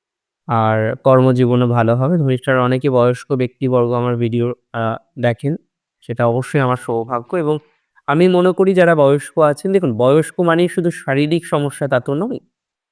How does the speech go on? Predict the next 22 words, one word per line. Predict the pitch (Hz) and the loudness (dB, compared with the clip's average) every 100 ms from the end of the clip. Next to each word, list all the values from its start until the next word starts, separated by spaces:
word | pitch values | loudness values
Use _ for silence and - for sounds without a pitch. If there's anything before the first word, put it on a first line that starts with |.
| _ | _
এখনও | 135 151 180 | -6 -2 0
কাজ | 165 143 - | 0 -2 0
করা | 143 139 | 2 2
যায়। | 131 110 85 _ _ _ _ - | 2 -2 -4 _ _ _ _ -4
বহু | 139 185 220 | 0 4 4
জাতক | 190 190 175 | 4 4 4
জাতিকা | 156 143 139 | 2 2 0
দেখি, | 127 120 - 117 110 - - | 0 -2 -4 -10 -10 -12 -14
আহ, | 123 | -6
উনিশশো | 123 139 - | -2 0 2
একান্ন, | 131 117 127 117 113 113 113 - _ _ _ _ - | 0 2 -2 -2 -2 -2 -4 -10 _ _ _ _ -10
আহ, | 120 110 | -6 -6
হয়তো | - 131 131 135 - | -6 -6 -2 -4 -2
স্বাধীনতার | - 127 143 139 139 | -2 0 2 2 2
আগে | 123 123 | 2 0
জন্ম, | 120 107 107 113 - _ _ _ _ _ _ - | -2 -6 -8 -10 -16 _ _ _ _ _ _ -14
আহ, | 131 113 | -10 0
তারাও | 143 151 | 4 4
এখনও | 139 131 123 | 4 2 0
কাজের | 110 104 104 - | 0 0 -2 -4
মধ্যে | 110 104 117 | -6 -6 -6
রয়েছে। | 98 92 - _ | -6 -8 -12 _